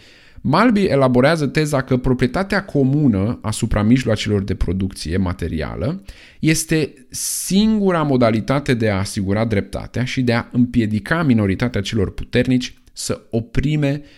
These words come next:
și să pericliteze libera și completa emancipare a majorității celor slabi.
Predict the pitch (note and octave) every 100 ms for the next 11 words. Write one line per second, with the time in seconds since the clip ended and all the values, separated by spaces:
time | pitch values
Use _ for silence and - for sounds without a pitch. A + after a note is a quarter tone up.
0 | _ - A#2 A2 G2 A2+ G#2+ - G#2 C3+
1 | C#3+ B2+ A2+ A2 A#2+ B2 G#2+ G2+ - -
2 | F#2 F2+ A2 G#2+ G2 - G#2 F#2+ F#2 -
3 | G#2+ A2+ A2+ A2 - F#2+ F#2+ - F2+ F2
4 | F2+ F#2+ G#2 - G2+ F2+ - - - -
5 | - E2+ - - - - - B2 D2 -